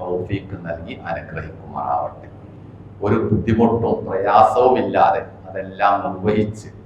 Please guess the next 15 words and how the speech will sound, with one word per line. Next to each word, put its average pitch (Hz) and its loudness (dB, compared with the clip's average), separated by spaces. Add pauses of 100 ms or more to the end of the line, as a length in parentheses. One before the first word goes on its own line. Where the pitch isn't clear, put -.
(720)
നമ്മിലേക്ക് 131 10
തന്നെ 110 8 (140)
തിരിച്ചു 110 2
വരാനും - 6 (300)
അവർക്ക് - 0 (100)
റബ്ബ് 98 -4 (240)
തൗഫീക്ക് 95 -4 (100)
നൽകി 90 -8 (140)
അനുഗ്രഹിക്കട്ടെ. 78 -12 (640)
നമ്മുടെ 95 2
മാതാപിതാക്കൾക്കും 98 6 (540)
കഴിഞ്ഞു 113 6
പോയ 95 8 (220)
നമ്മുടെ 95 -2
സുഹൃത്തുക്കൾക്കുമെല്ലാം 95 2